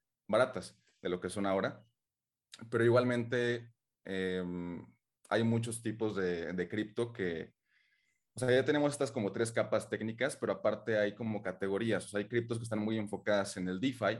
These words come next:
que son las finanzas descentralizadas, otras que están muy enfocadas en las stablecoins, que es esto de tener una moneda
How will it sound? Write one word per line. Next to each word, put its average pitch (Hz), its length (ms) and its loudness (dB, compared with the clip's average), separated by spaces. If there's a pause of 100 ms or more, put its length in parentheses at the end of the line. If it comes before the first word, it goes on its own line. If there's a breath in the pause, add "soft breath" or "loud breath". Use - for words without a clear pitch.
(120)
que 98 80 -2
son 101 240 -2
las 104 220 2 (140)
finanzas 104 340 -2
descentralizadas, 101 920 0 (460 soft breath)
otras 117 240 -2
que 113 80 -6
están 113 180 2
muy 110 200 2
enfocadas 101 680 2
en 92 140 -4
las 87 160 -4
stablecoins, 117 840 -2
que - 120 -8
es 92 60 -10
esto 92 240 -6
de 98 60 0
tener 95 280 -4
una 98 160 -2
moneda 95 520 -4